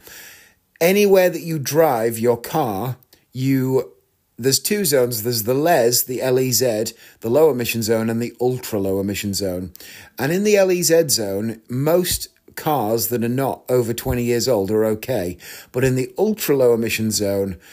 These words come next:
basically if you don't have an electric car, you get charged twelve pound fifty a day for driving in those zones because of the emissions your car makes, and they're trying to bring down pollution and improve the air quality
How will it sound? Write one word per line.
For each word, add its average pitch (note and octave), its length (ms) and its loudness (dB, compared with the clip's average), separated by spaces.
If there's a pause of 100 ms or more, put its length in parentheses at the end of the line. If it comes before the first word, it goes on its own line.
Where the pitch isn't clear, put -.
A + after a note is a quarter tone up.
(220)
basically F3 460 0
if C3+ 100 -4
you C#3 80 -2
don't D3 280 2
have C3 180 -2
an C3+ 80 -2
electric C3+ 560 -4
car, F#2+ 420 -6 (480)
you B2+ 260 -2
get B2 280 -2
charged C#3 480 2
twelve C#3 340 2
pound B2 300 -4
fifty A#2+ 340 -2
a A#2 60 0
day A#2 320 0
for A2 160 -6
driving A2+ 520 -2
in B2 300 -4
those A2+ 240 0
zones G2+ 640 -2 (380)
because B2+ 580 0 (120)
of A#2+ 300 2
the B2+ 120 0
emissions C3 640 -2
your A#2+ 180 2
car F#3+ 320 -4
makes, A2+ 460 -4 (280)
and C3+ 140 -4
they're C3 60 0
trying C#3 280 0
to B2+ 60 0
bring C3 260 -2
down B2 220 0
pollution D3 600 0
and A2+ 180 -4
improve A#2 400 -2
the A#2 240 -10
air E3+ 220 2
quality G#2+ 580 -2